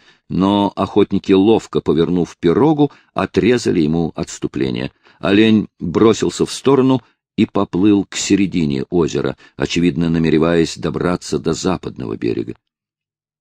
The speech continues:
Он проплыл мимо рыбаков, высоко задрав морду, и перед его тонкой изогнутой шеей, словно перед носом галеры,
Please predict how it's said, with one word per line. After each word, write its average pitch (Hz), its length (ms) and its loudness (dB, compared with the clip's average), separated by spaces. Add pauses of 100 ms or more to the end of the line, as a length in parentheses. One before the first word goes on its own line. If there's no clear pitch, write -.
(100)
Он 117 200 2
проплыл 101 540 2
мимо 78 320 2
рыбаков, 78 560 0
высоко 76 380 -2
задрав 76 420 -4
морду, 117 420 2 (300)
и 76 240 0
перед 76 380 0 (100)
его 71 240 -2
тонкой 71 640 -4
изогнутой 64 680 -4
шеей, 107 520 2 (200)
словно 110 500 2
перед 90 300 2
носом 90 380 -2
галеры, 110 580 2